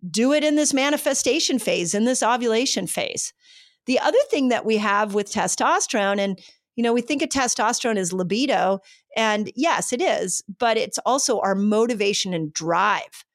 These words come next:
So if you wanna start a new project, do it during the manifestation phase because your testosterone's the highest. So if you wanna start a new workout plan, you, you got an, an, a big, a big th-, project you're about to work on, do it then.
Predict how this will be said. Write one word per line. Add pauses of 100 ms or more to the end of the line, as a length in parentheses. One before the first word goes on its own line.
(300)
So
if
you
wanna
start
a
new
project, (260)
do
it
during
the
manifestation
phase
because
your
testosterone's
the
highest. (180)
So
if
you
wanna
start
a
new
workout
plan,
you, (320)
you
got
an, (100)
an,
a
big, (100)
a
big
th-,
project
you're
about
to
work
on,
do
it
then.